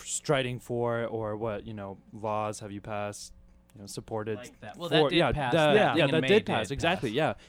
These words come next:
Speaker 1: And what do you hope to see in the future for, uh, pro L G B T community?
Speaker 3: Well, I, you know, I don't wanna take credit for this stuff
Speaker 1: No, of
Speaker 3: because
Speaker 1: course,
Speaker 3: what,
Speaker 1: yeah.
Speaker 3: what I think I've been lucky enough is to be able to be on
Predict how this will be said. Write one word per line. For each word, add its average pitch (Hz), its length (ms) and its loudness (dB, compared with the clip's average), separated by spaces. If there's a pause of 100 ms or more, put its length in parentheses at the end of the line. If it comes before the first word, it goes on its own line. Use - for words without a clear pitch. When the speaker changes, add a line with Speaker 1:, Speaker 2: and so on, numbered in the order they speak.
Speaker 1:
And 135 100 0
what 156 100 4
do 170 80 0
you 160 80 4
hope 151 180 0
to 147 80 -6
see 143 340 0
in 139 100 -2
the 131 80 -4
future 151 320 -2
for, 117 440 -2
uh, 107 180 -2
pro 117 300 -4
L 120 160 -4
G 117 100 -6
B 110 140 -10
T 113 120 -10
community? 113 500 -8 (460)
Speaker 3:
Well, 190 140 4
I, 190 220 -4 (260)
you 165 100 -6
know, 151 320 -4
I 139 100 -2
don't 165 100 0
wanna 165 180 -2
take 147 240 -2 (280)
credit 147 460 0
for 139 120 -10
this 139 140 -4
stuff 143 300 -2
Speaker 1:
No, 170 100 2
of 120 60 0
Speaker 3:
because 139 160 0
Speaker 1:
course, 196 280 -2
Speaker 3:
what, 165 220 2
Speaker 1:
yeah. 156 60 -2
Speaker 3:
what 160 240 0
I 160 100 2
think 175 240 -4
I've 151 220 2
been 131 320 0
lucky 147 320 0
enough 117 320 -4
is 120 180 -8
to 135 100 -10
be 131 240 -6
able 131 180 -6
to 123 60 -8
be 123 140 -6
on 120 300 -8